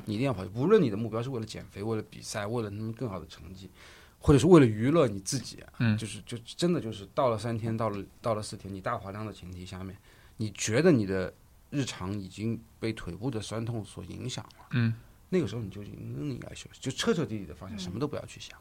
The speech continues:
Speaker 1: 因为实际上人的这种内在的调节代谢里，激素的影响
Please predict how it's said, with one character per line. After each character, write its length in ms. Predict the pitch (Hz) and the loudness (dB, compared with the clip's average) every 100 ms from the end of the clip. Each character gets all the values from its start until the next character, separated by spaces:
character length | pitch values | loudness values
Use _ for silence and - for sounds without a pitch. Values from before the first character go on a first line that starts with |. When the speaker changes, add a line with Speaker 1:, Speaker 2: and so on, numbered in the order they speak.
| - - - - - | -20 -20 -20 -20 -8
Speaker 1:
因 100 | - | 4
为 60 | 220 | 6
实 180 | - 143 | 6 4
际 140 | 202 | 2
上 200 | 175 135 | 2 2
人 220 | 107 101 | 0 -2
的 160 | 131 135 | 0 -2
这 140 | - | -2
种 300 | 117 104 90 | -4 -6 -2
内 140 | 143 127 | 0 0
在 200 | 110 117 | 0 -2
的 180 | 98 98 - | -4 -8 -10
调 240 | - 95 107 | -10 -6 -6
节 160 | 107 | -4
代 160 | 120 107 | -4 -4
谢 200 | - 101 | -6 -8
里， 140 | 90 87 | -10 -8
激 180 | - 143 | -4 -4
素 200 | 139 123 | -4 -4
的 100 | 98 | -6
影 180 | 98 | -6
响 180 | 110 101 | -6 -8